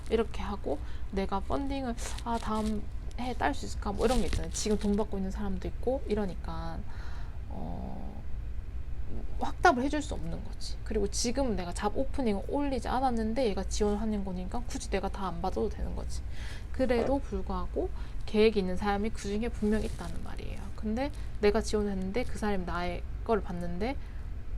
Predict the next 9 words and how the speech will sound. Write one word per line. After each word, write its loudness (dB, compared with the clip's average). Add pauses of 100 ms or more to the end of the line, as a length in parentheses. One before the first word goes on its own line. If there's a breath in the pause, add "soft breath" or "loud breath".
(300)
"어? 2 (320)
우리 2
랩실이랑 0
잘 -2
맞아. 0
얘랑 2
한번 2
얘기해보고 0
싶네." -2